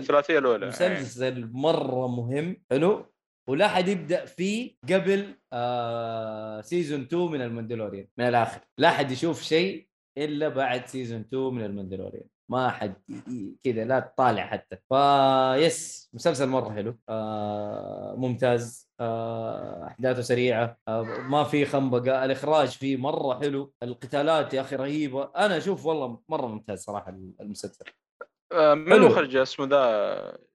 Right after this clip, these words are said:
Speaker 1: ج-، جون فافرو؟
Speaker 2: جون
Speaker 1: اسمه ذا.
Speaker 2: فافرو الكاتب،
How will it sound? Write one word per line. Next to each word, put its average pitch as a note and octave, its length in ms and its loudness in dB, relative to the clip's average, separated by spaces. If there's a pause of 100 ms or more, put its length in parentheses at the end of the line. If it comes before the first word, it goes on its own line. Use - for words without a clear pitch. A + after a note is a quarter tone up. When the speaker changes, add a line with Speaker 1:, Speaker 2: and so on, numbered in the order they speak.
(160)
Speaker 1:
ج-، B2 200 -6
جون B2 400 4
فافرو؟ C3+ 320 2
Speaker 2:
جون F#3 180 6
Speaker 1:
اسمه A#3 140 8
ذا. G#3 40 6
Speaker 2:
فافرو G#3+ 440 6
الكاتب، E3+ 720 6